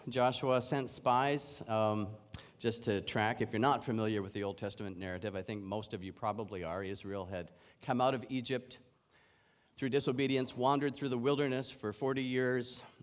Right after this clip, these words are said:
and now they're perched on the edge of the Jordan, ready to go in and take the inheritance that God has for them, the land of Canaan.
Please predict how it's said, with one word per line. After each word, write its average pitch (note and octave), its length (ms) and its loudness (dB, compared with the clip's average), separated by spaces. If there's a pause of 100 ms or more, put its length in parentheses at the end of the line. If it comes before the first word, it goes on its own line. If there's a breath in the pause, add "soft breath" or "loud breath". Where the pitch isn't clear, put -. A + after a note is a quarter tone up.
(120)
and G#2+ 140 -2
now A2+ 180 2
they're A2 160 0
perched B2+ 460 -4
on A2 100 0
the G#2+ 140 -2
edge B2 260 0
of A2+ 140 -8
the A2 80 -4
Jordan, A#2 600 0
ready B2 300 0
to B2+ 80 -4
go C#3 240 0
in C3 100 0
and A#2 140 0
take D#3+ 260 -2
the C3 120 0
inheritance B2 580 -2
that G#2+ 160 -6
God A2+ 220 2
has E3+ 360 2
for C3 140 -4
them, G2 260 -2
the G2+ 80 -4
land G#2 280 -2
of - 80 -14
Canaan. E3 400 -2